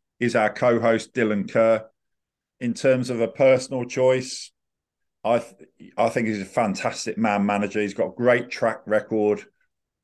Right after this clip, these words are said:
um, as a head coach in Africa and Asia. He's won seven trophies since two thousand and fourteen. He's kept sides up from relegation in the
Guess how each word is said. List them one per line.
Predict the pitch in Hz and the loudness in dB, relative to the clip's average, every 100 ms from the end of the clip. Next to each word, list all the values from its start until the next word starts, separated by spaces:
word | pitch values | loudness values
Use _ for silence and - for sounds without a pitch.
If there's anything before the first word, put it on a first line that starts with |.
| _ | _
um, | 98 101 98 95 | -2 0 0 -2
as | 95 | -2
a | 98 | 0
head | 113 - | -2 -2
coach | 110 104 - | -2 -2 -2
in | 104 | -4
Africa | 104 - 92 101 | -4 -4 -4 -2
and | 98 | 0
Asia. | 98 101 98 104 98 95 98 | 2 2 0 0 2 2 0
He's | 95 95 87 - _ | -6 -8 -8 -16 _
won | 92 98 95 95 95 95 | -2 2 4 2 -2 -4
seven | - 123 107 101 | -4 -2 -2 -4
trophies | - 107 101 107 98 92 | 0 0 0 -4 -8 -8
since | 95 - | -10 -10
two | - 95 | -8 -2
thousand | 98 90 90 | -2 -2 -6
and | 85 | -6
fourteen. | 107 95 95 95 92 - - - | -4 -4 -4 -4 -4 -6 -16 -12
He's | 95 | -10
kept | - 120 - | -4 -4 -2
sides | - 98 95 | 0 0 2
up | 110 98 - | 2 0 -4
from | 98 98 | -6 -2
relegation | 98 92 95 92 92 | -2 0 0 0 -6
in | 90 90 | -6 -4
the | 87 | -6